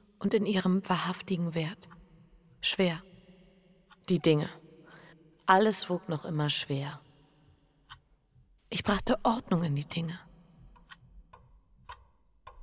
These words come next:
Ist doch schön, wenn eine Ordnung ist in den Dingen,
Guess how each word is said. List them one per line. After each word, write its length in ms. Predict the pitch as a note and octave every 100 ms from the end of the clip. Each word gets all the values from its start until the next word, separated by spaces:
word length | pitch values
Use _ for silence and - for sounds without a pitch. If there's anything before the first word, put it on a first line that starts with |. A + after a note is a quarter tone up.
| - - - - - - - - - - - _
Ist 140 | -
doch 80 | F3+
schön, 260 | - - F4 - - - - - - -
wenn 140 | - G#3+
eine 240 | F#3 F3+
Ordnung 360 | E3+ F3 E3 E3
ist 220 | - -
in 80 | E3+
den 140 | D#3+
Dingen, 240 | E3 D#3+